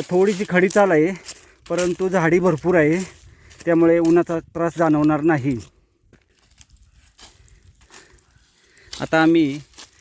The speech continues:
या ठिकाणी थोडी आंब्याची चव चाखणार आहे.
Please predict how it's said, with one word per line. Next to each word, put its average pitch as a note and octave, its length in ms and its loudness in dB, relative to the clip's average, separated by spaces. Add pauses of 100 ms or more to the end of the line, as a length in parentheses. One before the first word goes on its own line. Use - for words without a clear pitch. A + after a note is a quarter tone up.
(180)
या D3 80 -8
ठिकाणी D3 380 -6
थोडी C3+ 400 -6 (240)
आंब्याची C3 440 -6 (100)
चव C#3 280 -8 (640)
चाखणार B2+ 380 -8
आहे. B2+ 280 -8